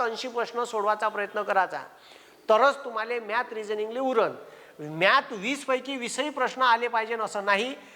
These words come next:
इथं तुम्ही पंधरा ते सोळा प्रश्न तुम्ही करेक्ट सोडवले पाहिजे, तरच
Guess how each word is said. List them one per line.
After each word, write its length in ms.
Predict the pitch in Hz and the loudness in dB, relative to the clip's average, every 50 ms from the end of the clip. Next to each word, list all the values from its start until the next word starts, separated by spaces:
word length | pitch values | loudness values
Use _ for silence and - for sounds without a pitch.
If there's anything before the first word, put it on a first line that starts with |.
| - _ - | -18 _ -6
इथं 260 | 196 214 208 269 277 | -4 -2 0 0 0
तुम्ही 300 | 269 - 240 233 233 269 | 0 0 -4 -4 -4 -4
पंधरा 480 | 269 - 226 208 208 208 220 247 247 | -4 0 0 0 2 2 2 2 2
ते 460 | 247 247 262 262 269 269 277 - - - - - - | 2 2 0 0 2 0 0 -2 -6 -14 -18 -16 -12
सोळा 360 | - - 202 208 233 262 277 | -4 0 2 4 6 6 4
प्रश्न 400 | 277 277 240 214 - - 240 254 | 4 2 -2 -4 -4 -4 -6 -6
तुम्ही 300 | 247 - 226 220 240 262 - - | -6 -6 -8 -8 -8 -10 -4 0
करेक्ट 300 | 220 202 196 240 254 240 | 0 2 2 0 -2 -2
सोडवले 400 | - - 208 202 208 202 226 247 | -4 -4 -2 -2 -2 -2 -2 0
पाहिजे, 640 | 240 262 254 262 220 190 196 160 123 117 - - - _ _ _ _ _ _ _ _ _ _ _ - | 2 4 4 4 2 0 -2 -4 -6 -8 -16 -20 -20 _ _ _ _ _ _ _ _ _ _ _ -20
तरच 640 | - _ _ _ _ - 214 226 254 269 285 277 | -20 _ _ _ _ 4 6 6 6 6 4 4